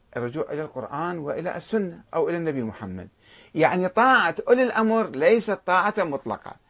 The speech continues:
يعني لس-، ليسوا مصدرا ثابتا ونهائيا مثل النبي، إنما نطيعهم في المعروف وفي حدود الشريعة. فإذا تجاوزوا أو اختلفوا أو،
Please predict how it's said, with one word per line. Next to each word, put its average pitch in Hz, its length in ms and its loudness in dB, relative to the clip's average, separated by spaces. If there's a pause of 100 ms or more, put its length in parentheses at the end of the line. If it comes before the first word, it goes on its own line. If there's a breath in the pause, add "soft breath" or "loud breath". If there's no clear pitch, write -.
(280 loud breath)
يعني 165 280 4
لس-، 196 240 4 (120)
ليسوا 202 540 4
مصدرا 185 560 2
ثابتا 170 720 0
ونهائيا 127 800 -2
مثل 156 300 -4
النبي، 104 380 0 (1000 soft breath)
إنما 185 360 4
نطيعهم 202 520 2
في 202 140 -4
المعروف 120 680 -6 (680)
وفي 170 440 0
حدود 151 340 -4
الشريعة. 107 580 -6 (400 soft breath)
فإذا 139 320 2
تجاوزوا 131 720 2
أو 104 180 -6
اختلفوا 131 720 -4
أو، 95 280 -10